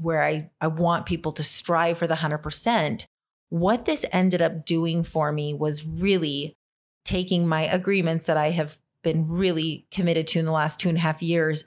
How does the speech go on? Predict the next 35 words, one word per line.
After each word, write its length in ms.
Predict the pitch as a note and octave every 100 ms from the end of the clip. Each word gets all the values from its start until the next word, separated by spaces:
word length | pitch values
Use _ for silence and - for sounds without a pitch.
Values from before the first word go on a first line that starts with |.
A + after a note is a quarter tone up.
| -
up 320 | F3 F3+ - -
another 380 | E3+ D#3+ D#3+
level, 340 | D#3 D#3+ D3+ D3
because 340 | E3 E3+ D#3
I 60 | D#3
realized 720 | D#3 F3 F#3 E3+ D3+ D3+ E3+
that 200 | D#3+ -
many 380 | F3+ F3 F3+ F#3
of 100 | F3+
my 140 | E3+
agreements 680 | D#3 D3+ D#3+ D#3+ E3 D3+ D3+
that 100 | D#3
I 80 | D3
was 180 | D#3
making, 320 | D3+ D3+ F#3+ F#3
I 80 | E3+
wasn't 580 | F3 F#3 F#3 F3+ - -
truly 680 | - - F3 D#3+ D3 D#3 -
deciding. 680 | D#3 - C#3+ C#3+ B2+ E2+ D#3 _ _ _ -
I 80 | F#3
was 240 | F#3 E3+ -
saying 420 | - - B3+ F#4+
I 120 | D#3 D3+
was 120 | D#3
going 280 | D#3+ D#3+ E3
to 40 |
do 160 | D#3+ D#3+
something, 520 | E3 D#3 D3+ C#3 C#3 _ _ -
but 100 | F#3
the 80 | F#3
power 320 | - G#3 G4
of 140 | B3+
deciding 680 | F3+ E3+ E3+ E3 F#3 D3 D3 -
actually 580 | E3+ E3+ - F3+ E3+ D#3+ - _ _ -
cuts 360 | - A#3 A#3+